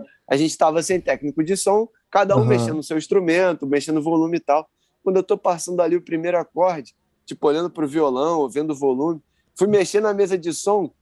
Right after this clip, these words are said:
Speaker 2: meu outro amigo não tinha chegado ainda, ela já tava com o microfone na mão. E aí, na minha cabeça, eu aqui,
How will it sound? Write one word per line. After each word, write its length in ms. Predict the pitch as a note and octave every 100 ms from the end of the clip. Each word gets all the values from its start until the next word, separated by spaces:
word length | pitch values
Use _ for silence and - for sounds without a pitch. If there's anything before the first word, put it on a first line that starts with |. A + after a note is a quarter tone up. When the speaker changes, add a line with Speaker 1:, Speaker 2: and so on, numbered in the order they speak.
| _ -
Speaker 2:
meu 160 | F3
outro 260 | G3 G3 G#3+
amigo 240 | G3 G#3
não 120 | G#3
tinha 180 | G3+ G3+
chegado 420 | F#3+ G3+ F3+ F#3
ainda, 280 | F#3 F#3+ G#3
ela 140 | A#3+ A#3
já 120 | A#3
tava 200 | - A3+
com 80 | A#3+
o 40 |
microfone 400 | A#3 A3+ G#3 A3
na 120 | A#3
mão. 240 | G#3+ F#3+ F3+ _ _ -
E 80 | G3
aí, 100 | A3+
na 120 | A3+
minha 160 | G#3
cabeça, 680 | G3+ F3+ C#3+ G#3 B3 - A#2+ _ _ _ _ -
eu 360 | E3 G#3+ F#3+ -
aqui, 500 | D#3+ - - A#3 -